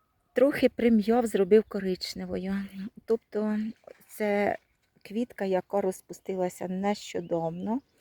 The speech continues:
У неї такий, е, ку-,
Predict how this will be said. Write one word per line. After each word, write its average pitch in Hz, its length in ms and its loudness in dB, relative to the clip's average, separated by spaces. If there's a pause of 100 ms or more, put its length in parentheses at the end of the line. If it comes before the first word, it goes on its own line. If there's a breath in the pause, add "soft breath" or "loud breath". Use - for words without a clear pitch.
(380 loud breath)
У 190 40 -4
неї 190 300 0
такий, 180 580 -6
е, 170 580 -2 (880)
ку-, - 240 -14